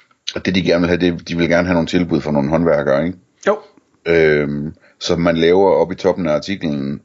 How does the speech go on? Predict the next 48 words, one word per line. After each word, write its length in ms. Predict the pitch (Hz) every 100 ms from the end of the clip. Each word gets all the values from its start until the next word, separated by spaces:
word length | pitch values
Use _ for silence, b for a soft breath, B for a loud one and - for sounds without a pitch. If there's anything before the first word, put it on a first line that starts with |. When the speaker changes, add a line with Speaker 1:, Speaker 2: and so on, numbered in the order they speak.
| -
Speaker 1:
klart 280 | - 90 78
og 80 | 71
tydeligt, 540 | - 90 90 85 - - - _
"Vil 180 | 85 82
du 80 | 85
have 120 | 85
tre 260 | - 87 82
tilbud, 360 | 90 87 85
så 240 | 82 78 80
klik 240 | 87 82
her." 200 | 85 76 - B B B B
Og 120 | -
så 120 | 85
ryger 100 | 82
man 100 | 76
over 100 | 78
til 120 | 76 -
tre 140 | 80
byggetilbud, 580 | 76 76 - 67 73 78
ikke? 140 | 113 - b b b b b _ _
Øhm, 600 | 85 80 76 73 73 73 80 b b b _
fordi 180 | 85 90
der 140 | 92
er 60 | 87
rigtig 200 | 92 87
mange, 180 | 85
der 80 | 87
bare, 280 | 78 80 82 87
det 80 |
er 40 | 85
det, 140 | 95
de 100 | 95
leder 260 | 92 98 90
efter, 240 | 85 -
og 60 | 76
hvis 120 | 82
det, 220 | 90 85 78 73
det 380 | 87 85 82 80
er 40 | 73
det, 160 | 92
man 120 | 92
giver 180 | 87 95
dem, 100 | 85
så 120 | 80
er 40 | 85
de 140 | 82
glade, 360 | 78 85 98 101
ikke? 140 | 107